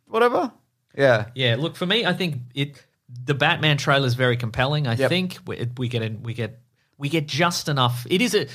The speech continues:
Speaker 2: well, I guess, I guess the way to, to, to judge these is, do we get enough to be intrigued?
Speaker 1: Yeah.
Speaker 2: And, and
Speaker 1: I mean, I would see the Batman no matter what, but that made me go, "Oh, this looks very interesting.
Speaker 2: Yeah, right.
Speaker 1: Interesting
Speaker 2: Uh-huh.
Speaker 1: take." Should
Speaker 2: Yeah.
Speaker 1: we do some results? What do we got here?
Speaker 2: I'm gonna say Loki just because, uh,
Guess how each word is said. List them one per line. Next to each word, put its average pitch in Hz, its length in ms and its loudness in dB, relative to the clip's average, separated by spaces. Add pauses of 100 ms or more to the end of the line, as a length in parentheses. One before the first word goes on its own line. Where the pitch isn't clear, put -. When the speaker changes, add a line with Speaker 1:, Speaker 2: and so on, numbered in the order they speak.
Speaker 2:
well, 208 160 4
I 226 60 -6
guess, 151 260 -2
I 185 140 -2
guess 202 180 -2
the 185 100 2
way 170 220 4
to, 170 260 0 (100)
to, 156 460 2 (540)
to 151 100 -2
judge 139 300 2
these 151 260 2
is, 123 120 2
do 131 160 0
we 151 100 4
get 139 160 0
enough 120 460 0
to 127 120 -4
be 117 240 0
intrigued? 110 560 -4
Speaker 1:
Yeah. 143 280 4
Speaker 2:
And, 95 180 -10
and 113 360 -6 (440)
Speaker 1:
I 165 60 2
mean, 180 140 6
I 190 120 8
would 190 160 2
see 160 120 2
the 143 100 2
Batman 123 400 4
no 113 100 0
matter 113 220 0
what, 110 360 2
but 120 140 -4
that 127 220 4
made 123 180 4
me 120 120 2
go, 113 100 -2
"Oh, 156 100 -2
this 330 220 -8
looks - 140 -8
very 127 240 2
interesting. 180 680 -2
Speaker 2:
Yeah, 123 60 2
right. 123 80 2
Speaker 1:
Interesting 131 320 2
Speaker 2:
Uh-huh. 127 240 4
Speaker 1:
take." 120 160 -2
Should - 160 -16
Speaker 2:
Yeah. 127 160 -4
Speaker 1:
we 120 60 4
do 151 100 2
some 123 160 0
results? 117 420 -4
What 127 80 -12
do 120 60 -12
we 110 60 -14
got 101 200 -12
here? 98 200 -14 (260)
Speaker 2:
I'm 160 80 0
gonna 262 100 2
say 190 140 4
Loki 151 340 4
just 143 180 -2
because, 120 600 -2
uh, 110 500 2